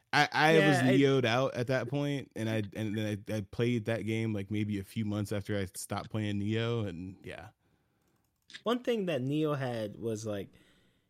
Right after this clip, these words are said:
Speaker 2: Nioh had so many bosses. You had the human bosses, and then you had the demon bosses. And some of those demon bosses were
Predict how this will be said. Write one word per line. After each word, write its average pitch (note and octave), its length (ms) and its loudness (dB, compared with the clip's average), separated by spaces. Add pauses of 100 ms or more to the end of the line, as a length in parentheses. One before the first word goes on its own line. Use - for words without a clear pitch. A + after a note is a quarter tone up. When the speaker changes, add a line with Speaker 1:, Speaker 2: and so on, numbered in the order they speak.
(160)
Speaker 2:
Nioh F3+ 300 2
had A#2+ 300 0 (220)
so F#3+ 440 0
many A#2+ 300 0
bosses. - 800 -6 (760)
You E3+ 140 2
had B2 240 2
the G2 220 -4 (280)
human E3 400 0
bosses, C#3+ 800 -4 (800)
and A#2+ 120 -2
then A#2+ 100 -2
you A#2+ 120 -2
had G#2+ 140 -4
the G#2+ 80 -6
demon A#2 440 -4
bosses. F#2 600 -10
And A#2 120 -6
some F#3+ 140 2
of G3 80 4
those C3+ 120 2
demon C3+ 320 0
bosses G#2+ 380 -2
were G#2 160 0